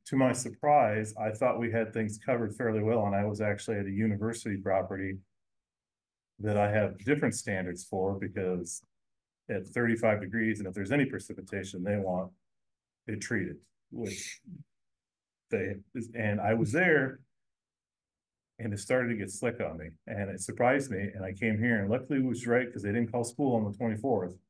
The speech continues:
It was starting to freeze right at seven o'clock, and it just froze. It wasn't, uh, cold enough to freeze, but the ground was cold enough from that snap.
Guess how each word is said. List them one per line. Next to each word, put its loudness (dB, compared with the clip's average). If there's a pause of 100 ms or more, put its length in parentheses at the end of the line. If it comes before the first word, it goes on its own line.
(580)
It -4
was -2
starting 2
to -2
freeze -2
right 4
at -4
seven 2
o'clock, 2
and -12
it -10
just -10
froze. -2 (880)
It -10
wasn't, 0
uh, 0 (100)
cold 4
enough 2
to -18
freeze, -4
but -12
the -8
ground 0
was -4
cold -4
enough -8
from -4
that -4
snap. -2